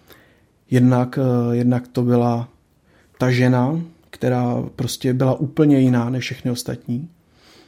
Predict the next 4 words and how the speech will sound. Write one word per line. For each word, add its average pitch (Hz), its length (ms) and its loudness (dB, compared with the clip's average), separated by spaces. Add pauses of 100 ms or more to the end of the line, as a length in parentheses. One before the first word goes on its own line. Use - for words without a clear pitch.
(640)
která 120 440 0
rozsvítila 127 840 -2
můj 123 180 0
život. 120 580 -6